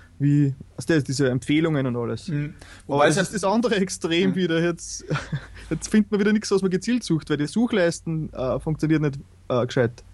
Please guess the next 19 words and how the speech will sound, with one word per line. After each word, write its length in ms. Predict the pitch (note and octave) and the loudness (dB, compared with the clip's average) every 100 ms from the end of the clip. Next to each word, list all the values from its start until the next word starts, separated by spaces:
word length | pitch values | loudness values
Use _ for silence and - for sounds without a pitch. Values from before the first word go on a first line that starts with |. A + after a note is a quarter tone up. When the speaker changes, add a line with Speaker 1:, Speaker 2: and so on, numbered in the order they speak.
| - - - - - - - | -20 -20 -20 -20 -20 -20 -6
Speaker 2:
Aber 160 | F3+ F3+ | 2 2
die, 160 | E3+ | 2
die 140 | C#3+ D#3 | -2 -2
Speaker 1:
Hab 60 | |
Speaker 2:
Suche 280 | C#3+ G3+ C#4+ | 0 0 0
funktioniert 480 | C4+ C#4+ - C4+ - | -2 -2 -2 -2 0
doch, 120 | - | -2
oder? 220 | D3 G#3+ | -2 -4
Also 200 | G#3 C#3+ | -2 -4
die 160 | C#3 D#3 | -4 -2
habe 120 | F3+ | -2
ich 60 | G3+ | 2
schon 120 | E3+ | 2
Speaker 1:
Ja. 60 | F#3+ | 2
Speaker 2:
mal 80 | F#3+ | -2
benutzt 320 | F#3+ A3 - | -2 -2 -4
und 80 | E3+ | -8
das 140 | F3 | -4
hat 180 | F#3+ - | -4 -4